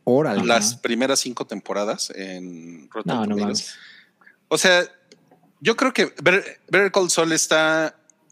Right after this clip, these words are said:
Speaker 2: está como cerca de ser así una de las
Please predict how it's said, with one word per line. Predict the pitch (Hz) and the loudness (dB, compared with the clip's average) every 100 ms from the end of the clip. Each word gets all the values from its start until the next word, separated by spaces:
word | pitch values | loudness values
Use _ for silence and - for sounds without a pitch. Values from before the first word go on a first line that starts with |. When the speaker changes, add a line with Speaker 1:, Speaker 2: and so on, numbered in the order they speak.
| _ _ _ _ _ _ | _ _ _ _ _ _
Speaker 2:
está | 127 139 - 147 | -4 -2 -2 -2
como | - 139 | -2 -2
cerca | - - 139 147 170 180 | -2 2 2 2 0 0
de | 110 117 | 0 -4
ser | - 131 139 - | -2 -2 -4 -6
así | 113 123 110 - _ _ - | -6 -6 -6 -12 _ _ -6
una | 156 165 | 0 0
de | 135 | 0
las | 110 - - | -2 -4 -6